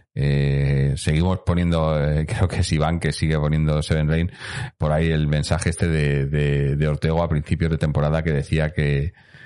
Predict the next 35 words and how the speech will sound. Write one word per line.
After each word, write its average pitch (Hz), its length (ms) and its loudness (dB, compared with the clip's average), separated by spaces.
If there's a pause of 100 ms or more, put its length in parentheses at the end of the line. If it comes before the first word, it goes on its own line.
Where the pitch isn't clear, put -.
(360)
que 85 100 -2
era 82 200 2
un, 80 340 2
que 85 120 -2
iba 85 80 0
a 85 40 -2
ser 90 120 2
un 87 120 0
fracaso 87 480 -2
y 87 100 0
que 80 100 0
no 80 80 2
estaba 87 320 0
para 80 160 0
jugar 78 360 0
ni 76 160 2
en, 76 280 2
ni 80 200 2
en 78 100 2
el 78 80 2
Atleti 87 300 2
ni 101 40 2
en 87 100 0
Primera 78 280 2
División, 69 560 0 (140)
Luis 78 200 0
Suárez. 69 440 -2 (580)
Eh, 73 540 2
visionarios 82 640 0
que 87 100 0
son 92 160 2
algunos, 80 460 0
¿eh? 90 120 4 (100)
<laughs> - 100 -14
Visionarios. 82 880 -2